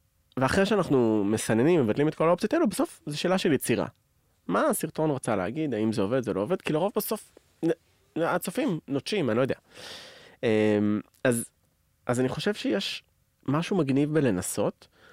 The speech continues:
ואם משהו לא עובד, וסרטון לא עובד, לא נורא, תייצר עוד אחד, תמחוק אותו אם זה לא, אתה לא מבסוט ממנו, זה גם בסדר, כאילו, אני מכיר מלא יוצרים שמחקו את הסרטונים הראשונים שלהם,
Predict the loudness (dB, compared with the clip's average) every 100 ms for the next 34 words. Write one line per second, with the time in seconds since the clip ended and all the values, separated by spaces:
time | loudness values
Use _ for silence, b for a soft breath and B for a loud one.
0 | b b b -2 0 0 0 2 2 2
1 | 0 0 -4 -4 -8 -6 -6 -4 -6 -10
2 | -14 _ _ _ _ _ _ -2 0 2
3 | -2 -6 _ -2 -2 2 2 2 0 -2
4 | 0 0 -2 -4 -2 -4 -4 -2 -2 -2
5 | -2 -4 -4 -4 -4 -6 -4 -2 0 -2
6 | -4 -6 -6 -2 0 0 0 -2 -2 0
7 | 0 2 2 0 -2 -2 -4 0 0 0
8 | -4 -6 0 2 2 0 -2 -2 -2 -4